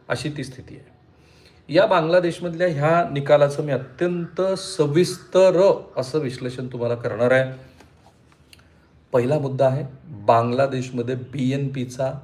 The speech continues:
विजय कसा झाला, म्हणजे बांगलादेश नॅशनलिस्ट पार्टी, सगळी आकडेवारी. बीएनपीचा विजय हा दोन हजार चोवीसच्या विद्यार्थी आंदोलनानंतरच्या पहिल्या निवडणुकीत, जी बारा फेब्रुवारीला झाली, बीएनपीनं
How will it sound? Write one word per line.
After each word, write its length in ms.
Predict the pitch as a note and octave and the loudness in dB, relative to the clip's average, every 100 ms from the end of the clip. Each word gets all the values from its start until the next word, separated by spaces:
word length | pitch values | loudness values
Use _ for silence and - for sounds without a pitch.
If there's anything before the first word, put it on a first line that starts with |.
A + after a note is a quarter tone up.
| - - | -18 -12
विजय 440 | A#2 A2 B2 B2 | -10 -4 -4 -4
कसा 340 | - G2 - G2+ | -8 -10 -8 -10
झाला, 300 | E2+ E2 - | -12 -16 -14
म्हणजे 200 | A2 A2 | -10 -6
बांगलादेश 560 | A2+ G#2 A2 A2+ A#2 - | -2 -2 -2 -4 -4 -6
नॅशनलिस्ट 500 | A2+ - A#2 A#2 - | -8 -6 -8 -8 -8
पार्टी, 320 | F#2+ - G2 - _ _ _ _ _ - | -10 -10 -16 -18 _ _ _ _ _ -8
सगळी 180 | A#2+ C3+ | 2 2
आकडेवारी. 380 | C3 C3+ C3+ - - _ _ - - - - - | 2 0 -2 -6 -14 _ _ -20 -20 -20 -20 -20
बीएनपीचा 640 | A2+ C#3+ G3+ A#3 A#3 A#3 G#3 | -6 2 2 2 -2 -2 -2
विजय 420 | C#3 A#2+ G2 - | 0 -4 -6 -8
हा 120 | - C3 | -4 -2
दोन 200 | B2 D#3 | 0 2
हजार 200 | D#3+ E3 | 2 2
चोवीसच्या 640 | - C#3 C3+ D3+ - E3 | -2 -4 -2 -2 0 -2
विद्यार्थी 600 | C3+ A#2+ - C3+ C#3+ D3+ | 0 -2 6 6 6 0
आंदोलनानंतरच्या 1040 | D3+ C3 B2+ C3 C3 A#2 G#2+ A#2+ A#2+ C#3 | 0 0 0 0 0 -2 -4 -6 -4 -6
पहिल्या 460 | C#3 C3+ A2+ A#2+ C#3 | -4 -4 -2 2 2
निवडणुकीत, 800 | C#3 A#2+ A#2+ A2+ A2 F2+ - A2 | 2 -2 -2 -6 -8 -12 -16 -12
जी 60 | A#2 | -6
बारा 280 | A#2 G#2+ A#2+ - | -2 0 -2 -2
फेब्रुवारीला 500 | A2 A#2 C#3+ C#3+ C3+ | -4 0 2 2 0
झाली, 280 | A2 A#2+ D#3 - - _ _ _ _ _ - | -2 -4 -8 -14 -20 _ _ _ _ _ -20
बीएनपीनं 640 | A2 C#3 G#3 G#3+ F3 F3 | -4 0 2 0 -2 -4